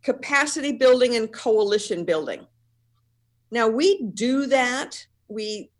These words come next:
as educational leaders, think we have always done that. But for the stem shifted districts, they became creative and outreaching.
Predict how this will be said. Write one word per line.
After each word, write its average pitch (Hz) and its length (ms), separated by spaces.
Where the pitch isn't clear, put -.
as 202 180
educational 202 720
leaders, 220 560
think 233 260
we 214 180
have 180 160
always 226 460
done 269 260
that. 285 380
But 233 360
for 240 120
the 240 200
stem 339 520
shifted 262 600
districts, 202 800
they 262 180
became 302 540
creative 240 840
and 220 380
outreaching. 226 720